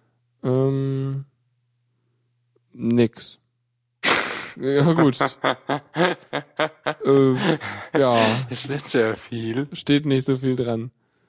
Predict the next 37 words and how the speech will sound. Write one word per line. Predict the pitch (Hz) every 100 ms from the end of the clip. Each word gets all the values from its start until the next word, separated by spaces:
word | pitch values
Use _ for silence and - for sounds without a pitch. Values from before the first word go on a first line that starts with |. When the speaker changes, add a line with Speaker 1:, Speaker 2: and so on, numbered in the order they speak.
| _ _
Speaker 1:
Okay, | - 247 220 214 196
dann | 170 165
nicht, | 147 156 170
aber | 180
man | 160
hat | 151
auf | 147
jeden | 143
Fall |
mehr, | 135 135
mehr | 135
Pins. | 135 151 147
Und | 156
das | 185
ist | 214
eigentlich | 214 196
geil, | 143 135 202 196
weil | 175
mit | 175 165
diesen | 175 180 170
mehr, | 147
mehr | 143 143
Pins, | 147 156 220 269 - _ _ _ _
ich | -
meine, | 151 156
die | 165
vom | - 165 160
normalen | 147 139 156 175
Modell | 160 156
B | 156 156
haben | 160 143
ja |
eigentlich | 135 139
schon | 139 135 -
relativ | 123 139 139
gereicht, | 113 107 107 233 -
aber | 139 143